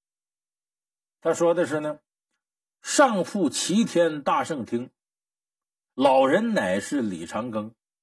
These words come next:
须弥山有飞龙杖，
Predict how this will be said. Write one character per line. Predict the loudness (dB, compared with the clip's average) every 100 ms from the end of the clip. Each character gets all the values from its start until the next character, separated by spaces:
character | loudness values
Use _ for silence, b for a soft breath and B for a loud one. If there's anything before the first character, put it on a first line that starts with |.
| _ _ _ _ _ _ _ _ _
须 | 2 4
弥 | 6 4
山 | 4 2 2
有 | 0 -2
飞 | -4 -4 -4
龙 | -2
杖， | 0 2 0 -6